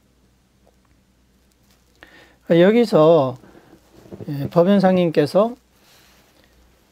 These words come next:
평소에 이미 왕생의 행업을 성취한 사람, 이런 사람은 평생 업성을 이룬 사람이라고 했잖아요.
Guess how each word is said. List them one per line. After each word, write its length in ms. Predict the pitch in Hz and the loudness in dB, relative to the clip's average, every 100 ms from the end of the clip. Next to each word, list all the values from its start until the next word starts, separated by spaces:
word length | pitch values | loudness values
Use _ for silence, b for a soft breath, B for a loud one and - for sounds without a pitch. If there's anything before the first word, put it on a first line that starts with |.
| _ _ _ _ _ _ _ _ _ _ _ _ _ - | _ _ _ _ _ _ _ _ _ _ _ _ _ -10
평소에 600 | 180 220 233 214 262 220 | -4 -2 -2 2 2 4
이미 320 | 185 190 160 | 2 2 2
왕생의 840 | 139 127 143 151 202 233 240 220 | 0 -2 0 0 0 0 2 0
행업을 560 | 170 208 240 247 226 196 | 0 -2 0 2 2 0
성취한 540 | - 175 156 160 143 | -2 -6 -2 -2 -4
사람, 300 | 127 123 120 - b b b | -6 -12 -12 -20 b b b
이런 240 | - 180 220 | 0 2 2
사람은 440 | 202 185 170 160 | 2 2 0 -2
평생 600 | - 202 196 196 220 208 | -4 -4 -2 -2 -2 -2
업성을 840 | 175 175 - - 226 220 214 226 214 | -2 -2 -10 -4 -2 0 0 0 0
이룬 260 | 180 196 214 | -2 -2 -2
사람이라고 560 | 190 180 170 156 147 | 0 0 0 -2 -2
했잖아요. 640 | 135 127 131 127 135 175 | -6 -8 -12 -10 -10 -10